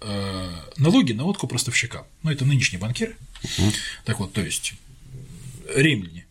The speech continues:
Speaker 1: берут часто как государство, там,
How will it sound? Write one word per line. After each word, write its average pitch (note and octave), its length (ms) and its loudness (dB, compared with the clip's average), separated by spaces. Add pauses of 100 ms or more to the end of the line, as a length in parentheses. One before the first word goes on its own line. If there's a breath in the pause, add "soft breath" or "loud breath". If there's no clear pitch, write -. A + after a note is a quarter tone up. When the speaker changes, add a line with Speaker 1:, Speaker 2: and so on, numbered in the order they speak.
Speaker 1:
берут G2 280 -8 (760)
часто - 260 -2
как E3 200 2
государство, A2+ 640 0 (320)
там, E2+ 120 -12